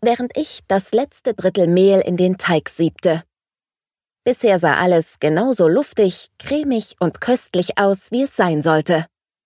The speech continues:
Es war vermutlich gut, dass Backen mich entspannte, sonst würde ich jetzt gerade wahrscheinlich vor Wut und Frustration schreien.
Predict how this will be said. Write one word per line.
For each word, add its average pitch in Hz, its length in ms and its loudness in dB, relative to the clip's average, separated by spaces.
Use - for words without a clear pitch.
Es - 220 -4
war 262 120 4
vermutlich 254 560 2
gut, 247 440 0
dass 156 220 -2
Backen 180 380 0
mich 147 160 0
entspannte, 165 840 2
sonst 240 380 -2
würde 214 180 4
ich 165 140 -2
jetzt - 320 -2
gerade 180 260 2
wahrscheinlich 170 640 2
vor 151 300 0
Wut 240 260 -2
und 156 160 -2
Frustration 165 880 -2
schreien. 160 560 0